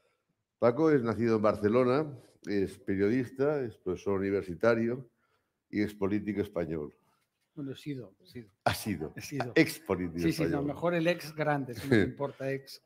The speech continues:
Speaker 1: Es director desde, de Diario La Razón desde hace catorce años. Bueno, es un auténtico
Speaker 2: Me sufren, catorce
Speaker 1: récord.
Speaker 2: años sufriendo.
Speaker 1: Catorce, sí.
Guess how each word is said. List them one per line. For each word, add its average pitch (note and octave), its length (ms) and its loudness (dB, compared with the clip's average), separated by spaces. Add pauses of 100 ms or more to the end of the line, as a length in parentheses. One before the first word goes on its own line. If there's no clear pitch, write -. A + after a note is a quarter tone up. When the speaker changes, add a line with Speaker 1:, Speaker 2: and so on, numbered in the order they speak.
(100)
Speaker 1:
Es B2 160 8
director C#3 460 8
desde, A2+ 300 4
de G2+ 280 2
Diario A2 300 4
La G#2+ 120 6
Razón A#2+ 220 -2
desde A2+ 400 2
hace B2+ 380 0
catorce G2 600 4
años. D2 500 -6 (140)
Bueno, F2 240 -8
es - 120 -18
un E2 100 -12
auténtico F2+ 640 -8 (180)
Speaker 2:
Me D3+ 120 -8
sufren, C#3 520 -8
catorce G3 280 4
Speaker 1:
récord. E3 260 6
Speaker 2:
años E3 120 0
sufriendo. D3+ 420 -4
Speaker 1:
Catorce, B2+ 360 4
sí. F2 160 -12